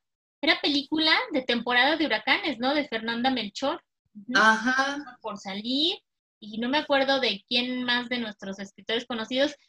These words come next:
Speaker 1: sin mencionar a Hagenbeck, ¿no? Que ya, o sea, él
Speaker 2: Sí, bueno, él ya no tiene derecho a quejarse ahí con el
Speaker 1: No,
Speaker 2: diablero.
Speaker 1: ya no, o sea, entonces no,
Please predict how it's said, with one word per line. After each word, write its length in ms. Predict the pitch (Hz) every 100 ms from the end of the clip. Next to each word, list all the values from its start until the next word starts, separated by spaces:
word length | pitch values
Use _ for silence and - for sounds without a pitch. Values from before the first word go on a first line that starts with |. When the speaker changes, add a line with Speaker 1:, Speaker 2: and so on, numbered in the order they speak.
| _ _ _
Speaker 1:
sin 160 | 262
mencionar 500 | 254 254 254 240 247 277
a 40 |
Hagenbeck, 580 | 269 262 226 202 190 190
¿no? 280 | 208 277 -
Que 140 | - 170
ya, 140 | 190 - 180
o 60 |
sea, 220 | 175 185
él 400 | 185 233 226 175 - _ -
Speaker 2:
Sí, 160 | 214
bueno, 240 | 208 208 202
él 280 | 226 247 220
ya 340 | 214 208 - -
no 260 | 180 190 196
tiene 240 | 202 202
derecho 320 | 196 190 185
a 80 | 180
quejarse 460 | 185 185 175 165 175
ahí 140 | 170
con 160 | 175 170
el 80 |
Speaker 1:
No, 60 | 165
Speaker 2:
diablero. 360 | 180 175 349 508
Speaker 1:
ya 180 | -
no, 300 | 233 311 233
o 40 | 208
sea, 160 | 185 202
entonces 520 | 196 233 311 349 -
no, 300 | 233 226 220